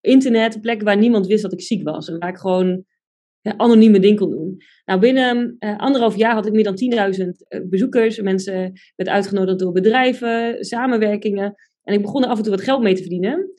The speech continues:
En, ehm, ja, ik had in die tijd ook fysiek nog wat ongelukken en zo gehad. Dus ik kon eigenlijk ook niet meer fysiek als maatschappelijk werkster werken.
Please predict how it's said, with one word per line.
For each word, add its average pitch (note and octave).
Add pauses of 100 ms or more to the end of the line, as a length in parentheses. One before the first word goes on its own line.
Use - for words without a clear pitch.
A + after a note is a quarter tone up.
(360)
En, G#3+
ehm, G#3 (240)
ja, G#3+
ik A3
had A#3+
in -
die A3
tijd A3
ook G3
fysiek A#3
nog B3+
wat G#3+
ongelukken A3+
en G3+
zo G3+
gehad. G3
Dus F#3
ik A3
kon A#3+
eigenlijk B3+
ook A3
niet A3+
meer G3+
fysiek A3
als F#3+
maatschappelijk G3+
werkster F#3
werken. C4